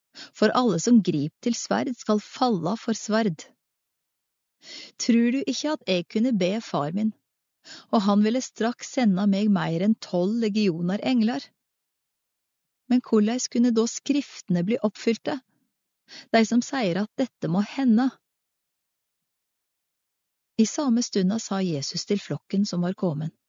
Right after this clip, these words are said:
«Det kjem sverd og stokkar og vil gripa meg som om eg var ein røvar. Dag etter dag sat eg på tempelplassen og underviste.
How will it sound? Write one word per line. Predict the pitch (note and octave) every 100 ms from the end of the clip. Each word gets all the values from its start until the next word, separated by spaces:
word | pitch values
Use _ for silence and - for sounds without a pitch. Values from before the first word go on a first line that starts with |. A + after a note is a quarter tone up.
| _ _ _ _ _ _ _ _ _ _ _ _ _ _ _ _ _ _
«Det | - C4
kjem | - F#3+ A3+
sverd | - - E3 D#3+ E3 G3
og |
stokkar | A3 - D4+ - _ A3 B3+
og | F#3+
vil | F#3+
gripa | F3+ B3+ A3 C3+ - D3+
meg | G#3+ B3+
som | F#3+ F#3
om | F#3
eg | G3+
var | F#3+ G#3
ein | A3
røvar. | A#3 C4 G3+ C3 C3+ - _ _ _ _ _ _ _ _ _ _ _ _ _ _
Dag | G3+ A#3 C#4+ -
etter | D4 E4+ B3+
dag | A3+ C4+
sat | - G3+ G#3+
eg | D3 D#3
på | G3+
tempelplassen | - E3+ - - D#3 - D#3+ - C4+
og | C4 G#3+
underviste. | - D3+ E3 E3+ - C#4+